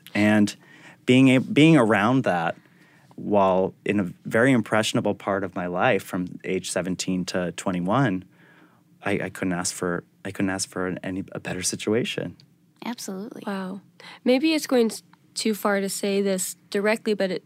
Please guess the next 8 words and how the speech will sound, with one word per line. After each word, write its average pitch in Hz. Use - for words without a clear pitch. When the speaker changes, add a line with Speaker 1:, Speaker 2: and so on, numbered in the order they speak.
Speaker 3:
almost 214
sounds 240
like 175
what 190
you're 175
describing 185
is 196
an 190